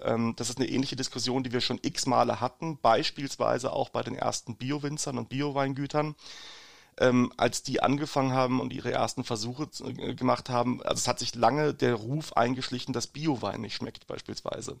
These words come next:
Das, das hat sich lange gehalten, das Gerücht. Wirklich lange,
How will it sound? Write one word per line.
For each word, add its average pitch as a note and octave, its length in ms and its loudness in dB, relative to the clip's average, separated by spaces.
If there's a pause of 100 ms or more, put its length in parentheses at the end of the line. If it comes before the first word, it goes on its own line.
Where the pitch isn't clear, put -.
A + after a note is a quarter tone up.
(680)
Das, - 320 -4 (420)
das - 320 -2
hat - 160 -4
sich A2 140 -2
lange F3 240 4
gehalten, C3+ 400 0
das A2 120 -4
Gerücht. - 440 -10 (160)
Wirklich A#2+ 260 -6
lange, A#2+ 300 4